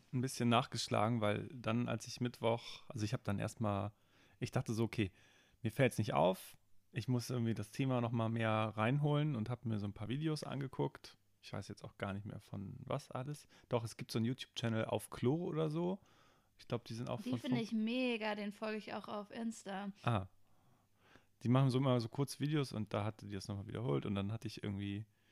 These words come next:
Speaker 1: dann war mir auch was aufgefallen und dann hatte ich nämlich so, ähm,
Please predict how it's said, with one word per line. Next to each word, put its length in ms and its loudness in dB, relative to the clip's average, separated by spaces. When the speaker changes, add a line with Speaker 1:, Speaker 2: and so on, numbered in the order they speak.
Speaker 1:
dann 180 8
war 100 10
mir 160 8
auch 160 4
was 120 0
aufgefallen 600 -2
und 120 -4
dann 120 4
hatte 140 0
ich 100 -2
nämlich 260 4
so, 400 2
ähm, 480 0